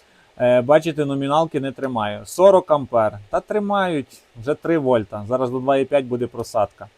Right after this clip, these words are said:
Ну, зараз ми знімаємо, е, якщо ви бачите, сто двадцять сім ватт з цього акумулятора.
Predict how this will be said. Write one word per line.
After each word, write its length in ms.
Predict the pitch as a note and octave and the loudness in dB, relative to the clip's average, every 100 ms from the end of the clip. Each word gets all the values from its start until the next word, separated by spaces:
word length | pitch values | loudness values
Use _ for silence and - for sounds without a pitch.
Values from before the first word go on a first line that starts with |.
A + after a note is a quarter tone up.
| _ _ _ _ _ | _ _ _ _ _
Ну, 100 | C#3 | -4
зараз 320 | C#3+ G3 G3+ F#3 | 4 6 6 4
ми 140 | F3+ | -2
знімаємо, 1040 | D#3+ E3+ F3 G3+ F#3 D#3+ D3 C#3+ C3+ B2 B2+ | -2 0 4 6 4 4 4 4 4 2 2
е, 440 | B2 A#2+ A#2 A#2 A#2 | 0 0 -2 -2 -4
якщо 240 | - D3+ | -6 -4
ви 120 | C#3+ | -2
бачите, 840 | C3 D#3+ D#3 C#3+ C3 B2 A#2+ A#2 A#2 | 4 4 4 -6 -4 0 0 0 -2
сто 240 | - - D#3 | -6 -6 0
двадцять 440 | C#3 D3 C3+ - | 2 2 0 -14
сім 300 | C#3 C#3+ C3+ - - | -10 -8 -10 -16 -16
ватт 340 | G#2+ A2+ G2+ - _ _ | 2 4 4 -4 _ _
з 200 | - - | -20 -10
цього 220 | - B2 A#2+ | -4 0 0
акумулятора. 720 | A#2 A#2+ A#2 A2+ G#2 G#2 G#2 | 0 -4 0 0 0 -4 -16